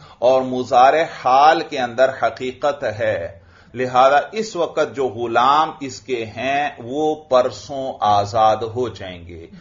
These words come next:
लेकिन इस यमीन के बाद अगर इसने कोई और गुलाम खरीद लिया, तो वो परसों आजाद नहीं होगा।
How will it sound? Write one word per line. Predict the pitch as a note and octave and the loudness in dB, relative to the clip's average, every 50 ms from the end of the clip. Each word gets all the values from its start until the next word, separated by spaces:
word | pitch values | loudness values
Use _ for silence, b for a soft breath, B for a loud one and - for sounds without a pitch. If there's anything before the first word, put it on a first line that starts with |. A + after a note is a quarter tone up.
| B B A#2+ | B B -14
लेकिन | C3 C3 C#3 C#3 C#3+ F3 F3 | -10 -8 -8 -8 -8 -8 -8
इस | E3+ D#3 C#3+ - C#3 | -8 -8 -10 -10 -12
यमीन | C3+ B2+ B2+ C#3+ C3+ C#3 D3+ E3+ F#3 G3 G3 | -8 -4 -4 -4 -4 -4 -6 -8 -8 -8 -8
के | F#3+ - F3+ D#3 | -6 -4 -2 -2
बाद | - - - C3 D#3 F#3 G3+ G#3 G#3 | 0 2 4 6 8 8 8 6 6
अगर | F#3+ F3+ F3+ F#3 F3 | 4 4 4 4 4
इसने | F3 D#3 - - E3+ E3 | 2 0 -6 -8 -10 -8
कोई | - E3+ D#3 C#3+ | -6 -6 -6 -4
और | - D3 D3 E3 F#3 G3 F#3 - | 0 2 4 6 6 6 6 4
गुलाम | D#3+ D#3+ D3+ D#3 D3+ D3 D3 C3 | 0 -2 0 2 2 2 0 -4
खरीद | - C#3 C#3 B2+ C3 B2+ B2 A2 | -6 -4 -4 -4 -4 -6 -8 -8
लिया, | A#2 A2 G#2+ G#2 G#2 G2 F2+ E2 - - - _ _ - | -10 -10 -10 -6 -4 -4 -4 -4 -4 -8 -20 _ _ -4
तो | C3+ C3 | -4 -2
वो | B2+ C#3+ F3 F3 | -2 -2 -4 -4
परसों | F3 B2 B2 A#2+ A#2+ - - C3+ C#3 C#3 C3 - - | -2 0 -2 -2 -2 -4 -10 -10 -8 -8 -8 -6 -2
आजाद | G#2+ G#2 G#2+ A2 G#2 - G#2+ G#2 G#2 G#2+ G#2+ G#2+ A#2 | 0 2 2 0 0 -2 0 2 2 2 2 -2 -6
नहीं | A#2 A#2+ B2 C3 A#2 B2+ C#3 B2 | -12 -12 -12 -14 -14 -14 -16 -16
होगा। | G2+ F2+ F#2+ F#2 F2 F2 E2+ E2 D2 - - - | -16 -16 -16 -18 -16 -14 -14 -12 -12 -12 -14 -18